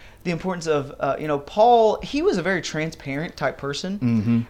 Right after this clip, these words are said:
Speaker 1: and he wanted to make sure he was, he was definitely above the books on everything. Um, and so having people, this, this was smart, having people from each group sort of go along with their specific gift
Speaker 2: Yeah.
Speaker 1: to, to just give everybody peace of mind that,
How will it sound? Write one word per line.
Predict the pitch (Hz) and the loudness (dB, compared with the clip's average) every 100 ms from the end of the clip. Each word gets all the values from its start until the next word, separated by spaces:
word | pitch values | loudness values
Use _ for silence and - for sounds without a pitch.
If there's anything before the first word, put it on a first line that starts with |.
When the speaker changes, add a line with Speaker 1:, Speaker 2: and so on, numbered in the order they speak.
| - | -2
Speaker 1:
and | 156 | 0
he | 185 | 2
wanted | 190 175 | 2 0
to | 151 | 0
make | 160 - | -2 -2
sure | 156 | -4
he | 147 147 | -2 -2
was, | 139 | -2
he | 139 | -4
was | 127 | -8
definitely | 127 147 143 127 | -4 -4 -2 0
above | 135 135 | 2 2
the | |
books | 120 131 139 | -2 -2 -4
on | 131 | -4
everything. | 131 135 139 131 127 - - 131 | -4 -4 -6 -6 -8 -14 -6 2
Um, | 123 120 123 | 2 2 -2
and | 135 | 0
so | - 139 127 123 - - | 4 6 4 2 -8 -14
having | - 202 196 180 | 0 2 2 -2
people, | - 196 165 165 156 160 | -4 -6 -4 -2 -2 0
this, | 233 - | -2 0
this | 208 - | -2 -2
was | 147 | -6
smart, | - 147 107 120 | -4 -4 -4 -2
having | 143 170 165 | 0 0 -2
people | - 175 156 151 | -8 -8 -4 -2
from | 147 151 139 | -2 -4 -4
each | 151 143 - - - 151 | -6 -8 -6 -10 -10 -10
group | 143 165 143 135 - - - - - - | -2 0 0 -4 -12 -20 -20 -20 -20 -10
sort | 170 156 | -4 0
of | |
go | 151 151 | 6 8
along | 147 143 139 139 139 143 139 | 8 4 4 0 -2 -6 -4
with | 151 170 135 139 | 0 0 -2 4
their | 151 156 147 | 4 4 0
specific | - 139 - 131 123 117 | -2 -4 -2 -4 -4 -6
gift | 123 151 107 - - | 0 0 0 -4 0
Speaker 2:
Yeah. | 113 98 | 0 0
Speaker 1:
to, | - 165 160 - - - - | -2 -4 -4 -8 -14 -18 -8
to | 220 | -8
just | 226 240 - | -4 -4 0
give | 208 196 | 0 0
everybody | 180 175 160 | 0 0 -2
peace | - 175 - | -4 -6 -6
of | 147 | -6
mind | 160 170 147 139 131 | -2 -2 -2 -4 -4
that, | 127 | -4